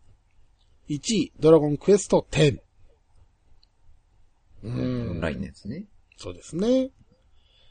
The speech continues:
Speaker 2: で、キリンの川島、ええ声で、あの、あれですね。あの、誰でしたっけ？いいや。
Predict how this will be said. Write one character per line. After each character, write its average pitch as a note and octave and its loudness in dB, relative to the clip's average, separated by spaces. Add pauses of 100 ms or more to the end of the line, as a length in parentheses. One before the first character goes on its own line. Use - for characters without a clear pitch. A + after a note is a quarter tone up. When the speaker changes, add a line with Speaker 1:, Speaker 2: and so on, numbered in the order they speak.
(220)
Speaker 2:
で、 G#3+ -2
キ A3+ -6
リ A#3+ 4
ン A#3 0
の G#3+ -2
川 G3 2
島、 D#3 -2 (160)
え F#3+ 10
え G3 10
声 A#2+ -6
で、 F2 -12 (280)
あ G2 -16
の、 F2+ -16 (1200)
あ - -16
れ G#2 -16
で G#2 -20
す - -14
ね。 G3 -2 (460)
あ - -20
の、 - -20 (1700)
誰 G2+ -14
で G2+ -20
し - -18
た - -20
っ - -20
け？ - -20 (3000)
い A#2 -14
い A2 -14
や。 G2 -8